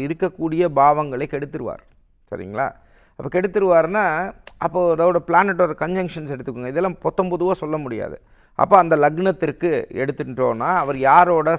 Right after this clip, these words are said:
சேர்ந்திருக்காரு, அவர் வந்து எந்த அளவுக்கு அஃபிலியேட் ஆயிருக்கு, அப்ப, அப்படின்னா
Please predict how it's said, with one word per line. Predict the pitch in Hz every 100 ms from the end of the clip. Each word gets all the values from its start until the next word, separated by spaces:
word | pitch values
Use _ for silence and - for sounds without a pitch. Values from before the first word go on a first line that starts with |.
| -
சேர்ந்திருக்காரு, | 151 147 127 110 107 117 127 _ _ _ - 135
அவர் | 156 147
வந்து | 160 165
எந்த | 156 180
அளவுக்கு | 160 - 131
அஃபிலியேட் | 165 160 139
ஆயிருக்கு, | 123 110 143
அப்ப, | 147 120
அப்படின்னா | 147 196